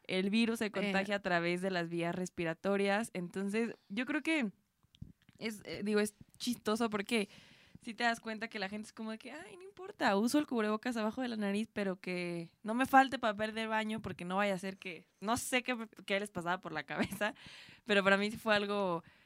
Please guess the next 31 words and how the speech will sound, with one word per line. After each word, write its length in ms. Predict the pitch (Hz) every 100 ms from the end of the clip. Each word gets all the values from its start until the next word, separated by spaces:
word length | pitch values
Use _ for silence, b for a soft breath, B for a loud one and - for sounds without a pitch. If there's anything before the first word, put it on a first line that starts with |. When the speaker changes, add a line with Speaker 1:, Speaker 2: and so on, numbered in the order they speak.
| b b _
Speaker 1:
algo 280 | 196 214 233
bastante 720 | 185 - 185 190 196 196 180
incoherente 1000 | 175 170 185 185 180 185 185 180 202 -
que 120 | - 180
la 140 | 170
gente 400 | 190 190 185 190
hizo. 260 | 196 202 214
Yo 160 | 202
no 80 | 208
sé 160 | 202 202
por 140 | 196
qué 140 | 196
reaccionaron 560 | 185 180 - 170 175 180
así, 340 | 165 - 180
sus 220 | 180 180 -
compras 360 | 180 175 185
de 120 | 170
pánico. 500 | 151 165 170 185 185
Yo 100 | 185
creo 140 | 180 180
que 180 | 180 180 b b b
si 140 | - 202
hubiera 180 | 214 226
yo 100 | 220
hecho 240 | 214 220
compras 320 | 208 202 214 196
de 100 | 185
pánico 440 | 180 196 196 180
hubiera 240 | 180 185
sido 520 | 180 185 180 180 160 156 _ _ - _ _ _ _
comida, 920 | - 170 165 170 175 175 165 156 147